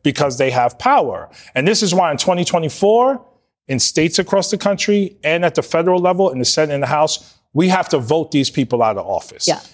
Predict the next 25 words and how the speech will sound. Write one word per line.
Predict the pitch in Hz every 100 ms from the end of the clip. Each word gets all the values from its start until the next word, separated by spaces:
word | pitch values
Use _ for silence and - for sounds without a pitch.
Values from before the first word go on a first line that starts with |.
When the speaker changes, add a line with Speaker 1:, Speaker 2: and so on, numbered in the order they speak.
| _ -
Speaker 1:
Any | 196 262 277 247 - - _
candidate, | - 233 208 160 104 80
Republican | 143 - 226 247 214
or | 214
Democrat, | 165 180 160 160 139
who | 151
doesn't | 160 180 202
want | 190
to |
do | 139 185
something | 180 - 185 165 190 202 208 - _ _
on | 143 143
gun | 131 170 143
violence | 170 180 180
and | 143
something | - 214 - 185 151
big | 165 160 110
like | 127 117
banning | 147 151 160
assault | 143 - 160 139
weapons, | 147 147 156 147 143 - - - -
uh, | 127
expanded | 127 - 196 175 160 127
background | 160 156 160 151 147
checks, | - 156 151 - - -